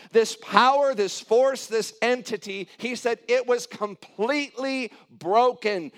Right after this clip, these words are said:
and it has completely lost its power over us. So through the death and resurrection of Jesus,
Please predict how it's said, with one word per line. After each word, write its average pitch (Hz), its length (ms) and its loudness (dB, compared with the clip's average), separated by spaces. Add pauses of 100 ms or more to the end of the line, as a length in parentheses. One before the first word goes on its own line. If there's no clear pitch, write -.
(140)
and 226 120 4
it 233 120 4
has 202 260 -2
completely 202 1080 -6 (180)
lost 190 640 2 (120)
its 190 240 -6
power 175 640 2 (200)
over 170 420 0
us. 107 280 -6 (160)
So 185 140 -6
through 185 140 -8
the 175 120 -6
death 208 340 2
and 196 80 -10
resurrection 175 560 -4
of 151 80 -10
Jesus, 208 500 -12